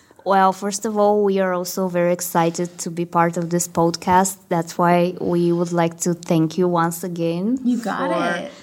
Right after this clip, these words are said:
Speaker 2: I'm
Speaker 1: yeah,
Speaker 2: stoked it's your
Speaker 1: for
Speaker 2: first podcast.
Speaker 1: for, for making this for us. And, well, my advice would be, first of all, uh, there are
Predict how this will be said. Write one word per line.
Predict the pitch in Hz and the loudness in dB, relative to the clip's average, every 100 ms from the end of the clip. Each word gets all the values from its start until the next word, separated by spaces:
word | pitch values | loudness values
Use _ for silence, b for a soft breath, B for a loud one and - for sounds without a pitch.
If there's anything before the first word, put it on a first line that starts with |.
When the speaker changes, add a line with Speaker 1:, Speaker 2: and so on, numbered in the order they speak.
| B | B
Speaker 2:
I'm | - 247 | -6 -4
Speaker 1:
yeah, | 170 | -2
Speaker 2:
stoked | 226 320 494 | 0 -2 -4
it's | 480 | -6
your | 403 240 | -2 0
Speaker 1:
for | 277 | 0
Speaker 2:
first | 330 - | -2 -2
podcast. | 262 415 - 339 240 247 254 | 0 0 -2 -2 0 2 0
Speaker 1:
for, | |
for | 240 - 254 262 | -2 -4 0 2
making | 247 226 226 254 285 262 | 2 2 0 2 2 2
this | 233 233 | 0 -4
for | - 269 226 | -4 2 4
us. | 208 220 330 427 - _ B B B B - | 4 2 0 -4 -14 _ B B B B -2
And, | 220 220 220 214 208 208 196 - | 2 4 4 2 0 -4 -10 -8
well, | 214 214 196 - | 0 2 2 0
my | 208 208 233 | 0 2 2
advice | 262 240 226 214 214 226 226 | 0 0 2 2 2 -2 -6
would | 208 202 180 | -4 -6 -2
be, | 190 190 196 | -2 0 0
first | 214 - 196 196 - | -4 -2 0 0 -4
of | 196 | -2
all, | 185 180 190 220 247 - - | 0 2 2 -2 -6 -18 -6
uh, | 185 180 180 175 - _ | -2 0 -2 -4 -8 _
there | 196 196 196 | -2 2 2
are | 196 190 | 0 -4